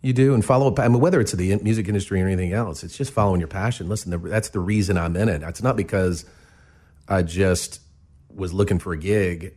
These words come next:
Um, you know, for me, coming out of high school, I, good, I'm glad we can extend the time here. Sorry, guys, I'm gonna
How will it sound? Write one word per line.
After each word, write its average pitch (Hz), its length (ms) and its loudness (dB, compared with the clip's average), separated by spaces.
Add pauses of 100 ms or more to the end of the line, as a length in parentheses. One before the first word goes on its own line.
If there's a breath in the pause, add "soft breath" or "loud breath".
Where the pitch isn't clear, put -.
Um, 80 540 -12 (120)
you - 100 -12
know, 87 100 -6
for - 120 -12
me, 95 600 0
coming 95 220 -2
out 90 120 2
of 85 80 -2
high 90 140 0
school, 78 540 -8 (260)
I, 117 100 2
good, 107 320 0
I'm 92 80 0
glad 98 180 -2
we 92 80 -2
can 87 120 -6
extend 85 280 -6
the 80 60 -8
time 87 260 -6
here. 80 200 -8
Sorry, 85 260 -6
guys, 80 260 -10
I'm 90 60 -10
gonna 80 200 -10